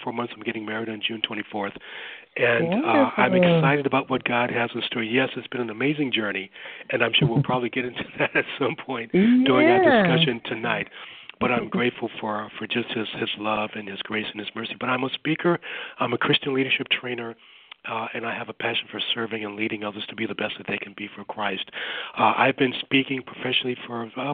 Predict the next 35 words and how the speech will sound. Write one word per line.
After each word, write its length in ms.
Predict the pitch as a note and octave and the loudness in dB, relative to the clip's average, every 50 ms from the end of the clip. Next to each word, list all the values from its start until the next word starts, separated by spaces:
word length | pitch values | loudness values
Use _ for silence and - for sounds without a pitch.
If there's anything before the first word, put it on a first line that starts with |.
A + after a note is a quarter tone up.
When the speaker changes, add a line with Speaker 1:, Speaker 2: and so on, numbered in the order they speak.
| - - | -6 -6
Speaker 1:
probably 280 | - D#3 D#3 D3 C3 | -4 -2 0 2 0
I 60 | A#2 - | 0 0
opened 240 | - B2 - B2+ A#2+ | -2 -6 -6 -6 -6
my 100 | A#2 A2+ | -6 -6
business, 360 | A2 - A#2+ A2+ A2+ A2+ G#2+ - | -4 -4 -6 -6 -4 -4 -4 -4
J 120 | - A2+ | -4 -4
B 160 | A2 - A#2+ A2 | -4 -2 -4 -4
I 100 | G#2+ G#2+ | -4 -4
Leadership 380 | G#2 A2 A2 A2 - - - | -4 -4 -2 -2 -2 -4 -4
Group, 320 | - - A2 A2 G#2+ - - - - - - - - - - - | -8 -8 -8 -8 -8 -10 -14 -16 -16 -16 -16 -16 -16 -12 -8 -6
in 100 | B2+ A#2 | -2 0
the 60 | A#2 | 2
year 180 | A2 A2+ A#2 A2+ | 4 4 4 4
two 180 | - - A#2 - - | 2 0 0 0 0
thousand. 540 | A#2+ B2+ D3+ F3+ F3+ - - G2+ F#2 F#2+ - - - - - - - - - | 0 2 0 0 0 -2 -6 -8 -10 -12 -16 -20 -20 -20 -20 -20 -20 -10 -4
Uh, 140 | - - - - | -2 -2 -2 -2
but 120 | - - | 0 4
I 40 | - | 6
have 80 | F3+ F#3 | 6 6
Speaker 2:
Mm-hmm. 120 | F#3 E3+ | 6 6
Speaker 1:
a 20 | - | 4
background. 400 | - B2 - - B2+ B2 A#2+ A#2+ | 2 0 -2 -4 -6 -6 -4 -4
I 40 | |
was 100 | A#2 A#2+ A#2 A#2 | -4 -4 -4 -6
in 80 | A2 | -8
the 80 | A2+ A2 | -6 -4
Army 260 | - A2+ C3 C3+ C#3 B2+ - | -2 -2 0 0 0 0 0
for 80 | C3+ | -2
a 100 | C3 A#2+ | -2 -2
few 120 | - C3+ B2+ | -4 -6 -4
years. 260 | A#2+ A#2 A#2 A#2+ A2+ - | -4 -4 -4 -6 -6 -8
I 80 | G#2+ G#2+ - - | -10 -10 -10 -10
flew 120 | C#3+ B2 | -8 -8
on 80 | A#2 A2 | -8 -6
helicopters 500 | - G2+ A2+ A2+ - - A#2 - - G#2+ | -4 -4 -4 -6 -6 -8 -8 -10 -10 -10